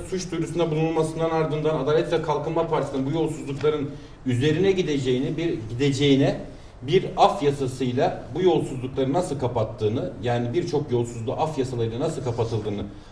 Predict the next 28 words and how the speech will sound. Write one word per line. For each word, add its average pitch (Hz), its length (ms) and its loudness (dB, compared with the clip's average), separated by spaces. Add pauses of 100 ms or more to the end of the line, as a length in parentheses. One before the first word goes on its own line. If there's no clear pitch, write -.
(140)
anlatmaya 143 540 2
çalıştık. 127 460 -2 (420)
Ve 147 60 2
sanıyorum 175 520 2
ki 139 140 -2
ben 147 200 2
bu 139 80 -6
konuları 143 280 2
yakından 151 420 2
takip 123 340 -2
ediyorum. 156 320 -4
Türkiye'de 156 320 0
ilk 175 340 -4
kez 123 200 0
televizyon 135 460 0
ekranlarından 113 800 -2
bu 143 100 -2
konuyu 120 360 2 (400)
Sayın 143 320 4
Kemal 151 320 2
Kılıçdaroğlu 135 640 2
grup 147 220 2
başkan 151 380 0
vekiliyken 113 500 -2
dile 117 160 0
getirdi. 123 560 -2 (480)
Ve 151 200 4 (300)
basında 160 720 4